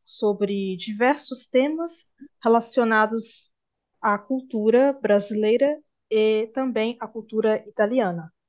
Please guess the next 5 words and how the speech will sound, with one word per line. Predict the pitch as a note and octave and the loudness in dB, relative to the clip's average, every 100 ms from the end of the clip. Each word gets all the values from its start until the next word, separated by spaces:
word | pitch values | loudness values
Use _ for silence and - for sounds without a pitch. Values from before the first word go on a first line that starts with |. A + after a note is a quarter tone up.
| _ _ | _ _
como, | - G#3 G3+ | -2 0 2
por | G3+ | 4
exemplo, | G3 F#3+ G3+ G3+ G3+ G3 F#3 F3+ F3 E3+ - | 4 2 0 0 -2 -4 -4 -4 -6 -8 -10
culinária, | F#3+ F3+ F3+ G3+ A#3 A3+ A3+ A3+ A3+ A3+ A#3 _ _ _ _ | -8 -6 -2 2 2 2 2 2 2 0 -4 _ _ _ _
história, | - - - A#3+ A#3+ A#3 A3+ A#3 A3+ A3+ | -20 -18 -4 2 4 6 6 4 4 0